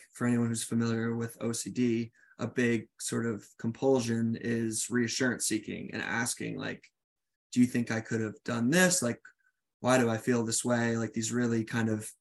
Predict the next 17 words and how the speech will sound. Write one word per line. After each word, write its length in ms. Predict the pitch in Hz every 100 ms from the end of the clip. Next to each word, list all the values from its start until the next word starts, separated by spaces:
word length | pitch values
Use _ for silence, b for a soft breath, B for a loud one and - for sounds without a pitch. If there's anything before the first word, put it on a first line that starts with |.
| _ _ _ _ _ _ -
far-fetched, 920 | 151 147 - 135 131 - - - -
catastrophized 920 | 131 - 123 123 - 123 127 120 113 117
ideas. 540 | 107 120 127 117 113
Like, 160 | 120 117
the 60 | 110
best 280 | 120 117
example 400 | 120 117 120 117
is, 120 | 117 120
like, 140 | 117
the 80 | 117
hit 220 | 123 104
and 100 | 120
run 160 | 117 117
O 80 | 98
C 160 | -
D. 200 | 110 110
Like, 240 | 107 120